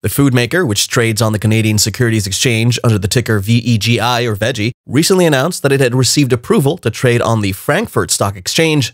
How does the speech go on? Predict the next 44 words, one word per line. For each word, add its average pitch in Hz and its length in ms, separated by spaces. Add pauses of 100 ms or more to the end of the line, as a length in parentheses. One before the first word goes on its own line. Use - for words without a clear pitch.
under 123 160
the 110 100
symbol 127 400
seven 117 360
seven 107 320
I. - 260 (760)
Through 160 120
the 127 80
company's 127 440
synergistic 131 640
and 113 160
unique 113 400
private 120 300
plant-based 110 540
brands, 135 400
along 110 280
with 95 120
a 76 80
solid 110 440
management 101 480
team, 131 340 (120)
getting 208 220
involved 120 420
with 110 80
the 101 140
Boosh 113 300
stock 110 420
is 117 280
a 123 120
win-win 123 500
for 113 180
investors 110 600
as 110 160
the 107 80
potential 123 420
for 107 220
significant 113 480
upside 120 480 (100)
is 180 240
relatively 135 440
high 110 300
for 107 160
the 101 140
asset. - 400